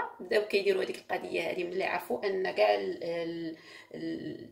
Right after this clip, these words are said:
المواد المفيده وكاع الافاده ديال زيت العود على الذات ديالنا، عاد ولاو كياكلوا زيت العود حتى هما، ويديروه في الخبز وياكلوه في الصباح.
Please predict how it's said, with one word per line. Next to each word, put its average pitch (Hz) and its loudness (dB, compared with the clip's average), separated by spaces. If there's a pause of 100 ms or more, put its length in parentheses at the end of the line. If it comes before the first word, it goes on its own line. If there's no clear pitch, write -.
المواد 175 6
المفيده 175 4
وكاع 175 2
الافاده 214 4
ديال 170 -4
زيت 170 -12
العود 180 -4
على 180 -4
الذات - -6
ديالنا، 202 2
عاد 269 4
ولاو 262 4
كياكلوا 240 0
زيت 208 -8
العود 190 -2
حتى - -2
هما، 190 0
ويديروه 196 4
في - -6
الخبز 233 2
وياكلوه 180 -2
في 165 -6
الصباح. - -10